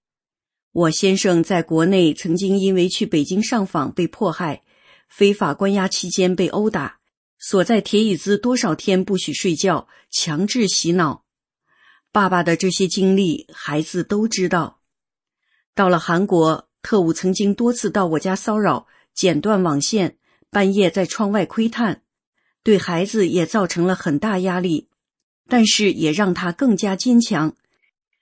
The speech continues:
他很想用他可以做的方式来告诉别人真相。第二部分，孩子为什么选择跳舞？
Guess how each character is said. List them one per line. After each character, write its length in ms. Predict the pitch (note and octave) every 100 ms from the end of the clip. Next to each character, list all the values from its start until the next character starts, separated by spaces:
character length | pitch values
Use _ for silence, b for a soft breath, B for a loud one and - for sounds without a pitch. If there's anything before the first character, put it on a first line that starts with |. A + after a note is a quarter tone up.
| _ _
他 140 | A3+
很 240 | A3 G3
想 320 | A3+ G3 D#3+ F#3
用 180 | A#3
他 260 | F#3+ - A3+
可 140 | A#3
以 140 | G#3+ F3
做 180 | - G#3
的 100 | E3+
方 220 | G3 G3
式 320 | - G#3 E3
来 180 | - E3
告 200 | - A#3
诉 160 | G3 F#3
别 180 | D#3 E3
人 200 | F3 F3+
真 200 | F#3 -
相。 340 | F#3 D#3 - _ _ _ _ _ _ _ _ _ _ _ _ _ _ _ _ _
第 140 | B3
二 240 | B3 B3 G3
部 160 | G3
分， 400 | F#3+ G3 E3 C3 - _
孩 300 | - - F3+
子 220 | G#3 A3
为 200 | G3 B3+
什 180 | A3 E3
么 100 | F#3+
选 240 | - C#3
择 160 | C#3 D#3+
跳 300 | - C4+ G#3
舞？ 280 | D#3+ A#2+